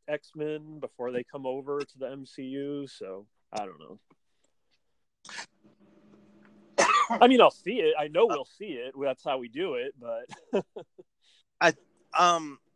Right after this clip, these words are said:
Speaker 2: the reason I ask is I think I just saw the whole movie.
Speaker 1: Oh,
Speaker 2: Um,
Speaker 1: yeah.
Speaker 2: in imax, they, they did a,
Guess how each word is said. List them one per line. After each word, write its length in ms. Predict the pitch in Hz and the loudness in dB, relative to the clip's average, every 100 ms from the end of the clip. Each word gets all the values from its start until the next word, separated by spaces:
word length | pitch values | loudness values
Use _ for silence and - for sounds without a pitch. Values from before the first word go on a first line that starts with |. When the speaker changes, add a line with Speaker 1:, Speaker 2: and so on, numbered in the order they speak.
| _ _ 151 | _ _ -14
Speaker 2:
the 120 | 151 165 | -8 -4
reason 300 | 208 214 202 | -4 -4 -4
I 60 | |
ask 580 | 160 135 151 175 170 - _ _ | -4 -4 -6 -6 -10 -18 _ _
is 400 | 143 143 139 127 - _ _ _ _ _ _ _ | -10 -8 -8 -12 -18 _ _ _ _ _ _ _
I 100 | 143 | -12
think 280 | 131 175 185 | -10 -10 -6
I 80 | 165 | -6
just 320 | 135 151 - | -6 -18 -10
saw 220 | 151 151 | -8 -6
the 100 | 143 135 | -6 -8
whole 200 | 131 120 | -10 -10
movie. 540 | 123 127 98 85 _ _ _ _ _ _ _ _ - | -10 -12 -14 -20 _ _ _ _ _ _ _ _ -6
Speaker 1:
Oh, 220 | 135 139 | 0 0
Speaker 2:
Um, 40 | 135 | 0
Speaker 1:
yeah. 140 | 104 - 139 | -2 -6 -6
Speaker 2:
in 160 | 139 | -4
imax, 540 | 139 160 180 165 143 135 _ _ _ _ | 0 2 2 2 2 0 _ _ _ _
they, 240 | 139 131 - _ _ | -6 -6 -10 _ _
they 160 | 143 135 - | -6 -6 -6
did 260 | 143 147 127 | -6 -6 -8
a, 460 | 131 127 123 120 113 | -10 -8 -8 -10 -16